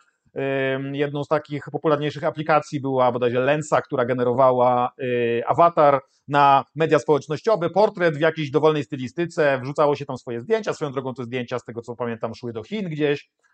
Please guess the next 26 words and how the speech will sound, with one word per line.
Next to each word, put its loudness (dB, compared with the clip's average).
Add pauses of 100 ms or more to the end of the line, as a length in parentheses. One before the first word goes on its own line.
(120)
y, -8
i -12
tam -4
sobie -8
gdzieś -10
są -10
przechowywane -2
teraz, 2
y, -20 (720)
w -4
jakichś -8
bazach -2
danych, 0
no -4
i -2
właśnie 0
dostawaliśmy -4
tam -6
kilkadziesiąt -6
czy -12
naście -4
tych, -14
tych -14
portretów. -8 (560)
E, 0 (460)
tak -8